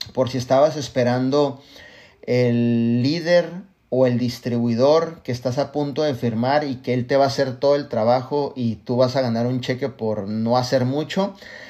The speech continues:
En esta profesión, en Vida Divina, particularmente en Vida Divina, no hay golpes de suerte. Hay trabajo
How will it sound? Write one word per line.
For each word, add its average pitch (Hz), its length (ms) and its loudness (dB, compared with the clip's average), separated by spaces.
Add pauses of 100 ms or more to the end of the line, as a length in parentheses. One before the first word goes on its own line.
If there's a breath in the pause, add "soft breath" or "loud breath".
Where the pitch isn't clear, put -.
(420 loud breath)
En 131 220 2
esta 175 240 2
profesión, 135 520 -2
en 147 120 -2
Vida 143 220 2
Divina, 139 400 0
particularmente 160 1300 0
en 117 280 0
Vida 160 260 2
Divina, 165 460 -2
no 135 120 -2
hay 127 120 2
golpes 127 400 -2
de 110 80 -2
suerte. 107 640 -4
Hay 147 260 2
trabajo 117 680 -2